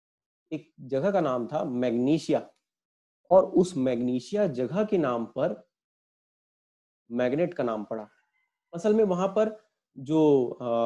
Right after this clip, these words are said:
लोग, लोग रहते थे, वहां के जो कुछ ल-, अ, खदानों में काम करने वाले लोग थे, उन लोगों ने सबसे पहले गौर किया, ये गौर किया कि, अ, खदानों में, अ, कुछ तो एबनॉर्मल हो रहा है,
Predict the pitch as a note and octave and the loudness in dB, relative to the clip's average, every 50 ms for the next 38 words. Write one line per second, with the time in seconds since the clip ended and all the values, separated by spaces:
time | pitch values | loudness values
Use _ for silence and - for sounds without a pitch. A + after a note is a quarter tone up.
0 | A2+ A2+ A2+ A2+ A#2 C3+ - B2+ B2+ A#2+ A#2 A#2 A2+ A2+ A#2+ C#3+ C#3 _ _ C3+ | 0 0 0 -2 -4 -6 -8 -8 -8 -8 -8 -8 -8 -10 -12 -14 -16 _ _ -20
1 | B2 A#2 A2+ A2+ A#2 B2 C#3 C#3 C#3 C#3 - - G3 C#3+ D#3 D#3+ D3 C3+ C3+ D3+ | -20 -16 -8 -4 0 2 4 2 2 0 -10 -8 -2 2 4 4 4 4 4 4
2 | E3+ E3+ D#3+ D3 C#3+ C3 - D3 B2+ - C#3+ C3+ C#3+ D3 D3 E3+ D#3 D#3+ E3 _ | 4 4 2 0 -2 -2 -2 -4 -4 -4 -4 -4 -4 -4 -4 -4 -4 -4 -6 _
3 | - D3 C#3 - C#3+ B2+ A#2+ A#2 A#2 A#2 _ _ _ _ _ _ B2+ B2+ A#2 A#2 | -10 -12 -8 -6 -4 -2 -2 -4 -6 -8 _ _ _ _ _ _ -8 -4 -2 0
4 | A2+ A2+ A#2 - _ - B2+ A#2 A2 - - B2+ A#2+ B2 B2+ C#3 D#3 D#3+ D#3 C#3 | 0 0 -2 -4 _ -8 -8 -8 -8 -6 -4 -2 0 2 2 2 2 0 0 -2
5 | - C3+ B2+ C3 C3+ - C3 B2 B2+ B2 B2 B2 A#2+ A#2 A#2 A#2 A2+ - - _ | -2 -4 -4 -4 -4 -4 -4 -2 -2 0 0 0 0 0 0 0 -2 -4 -8 _
6 | D3+ F#3+ - _ _ _ _ _ D#3+ F3 F#3+ G3 G3 F#3 F#3+ G3 G3 G3+ G3+ - | -8 -8 -8 _ _ _ _ _ 0 2 2 4 4 2 2 2 2 2 0 0
7 | G3+ G3 - - A3 G#3 - F#3 E3+ F3 F3+ E3+ - C3 A#2+ B2+ - - - C3+ | -4 -6 -4 -4 -4 -4 -2 0 0 2 2 2 2 2 0 0 -2 -2 -4 -6
8 | B2+ - _ _ _ _ _ _ _ _ _ _ _ _ _ _ _ - C3 C3+ | -6 -6 _ _ _ _ _ _ _ _ _ _ _ _ _ _ _ -2 -2 0
9 | A#2+ C3 C3 C3 B2+ - - C#3+ C#3 C#3 - C#3+ C3 B2 _ _ _ _ _ _ | 2 4 4 4 2 0 -2 -4 -4 -2 -2 -2 -2 -2 _ _ _ _ _ _
10 | - - B2 A#2+ A#2 A#2 - - B2 B2+ B2+ B2+ C#3+ D3 D3 C#3+ D3 D3+ D#3+ E3 | -12 -6 -4 -4 -4 -6 -6 -4 -2 -2 -2 0 0 0 0 2 0 0 -2 -4
11 | E3 _ _ _ _ _ _ _ _ _ _ _ _ _ - B2 A#2+ A#2 A#2 A2+ | -8 _ _ _ _ _ _ _ _ _ _ _ _ _ -12 -8 -6 -4 -4 -4
12 | A#2 - _ F3 E3+ - - - E3+ E3+ E3 D3+ C3+ C#3 - - D3 B2 A2+ A#2+ | -6 -6 _ -2 -2 -2 -2 -2 0 2 4 4 2 0 -2 -6 -8 -4 -2 0
13 | B2 B2+ B2 B2+ C3+ B2 A#2 C3 A2+ A2 A2 G#2 A2 | 0 0 2 2 0 0 2 0 -2 -2 -2 -8 -12